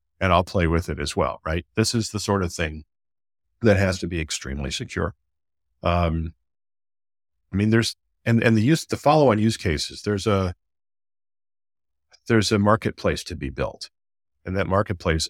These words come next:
are the accountants and the doctors and the other people that you do business with that you need to be able to share information with. Uh, personal agents from other people, per-, uh, agents that are built by companies, right?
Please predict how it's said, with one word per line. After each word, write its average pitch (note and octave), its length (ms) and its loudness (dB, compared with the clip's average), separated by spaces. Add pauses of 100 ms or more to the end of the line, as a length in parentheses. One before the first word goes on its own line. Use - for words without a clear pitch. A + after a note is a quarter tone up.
are F#2+ 160 2
the F2+ 160 -4
accountants D2+ 600 -6
and C2 120 -12
the C#2 60 -4
doctors C#2 560 -6
and G2 100 -6
the - 80 -8
other D3+ 200 4
people D3+ 300 -6
that B2+ 180 -4
you A#2+ 80 -4
do A#2 100 -2
business - 460 -2
with - 200 -18
that F#2 160 -8
you G2+ 60 -4
need F#2+ 160 0
to G2 60 -2
be F#2 80 -2
able E2 160 2
to D#2+ 80 -4
share E2+ 280 -4
information F2 480 -8
with. G2 180 -8 (800)
Uh, - 80 -16 (580)
personal G#2+ 400 2
agents G2 320 -2
from G#2 160 -4
other G2+ 180 0
people, - 420 -8 (160)
per-, - 260 -8
uh, G#2 120 -2 (100)
agents G#2 400 0
that G#2+ 100 -2
are G2 80 2
built F#2 300 0
by F2 140 0
companies, - 540 -8 (300)
right? E2+ 220 -6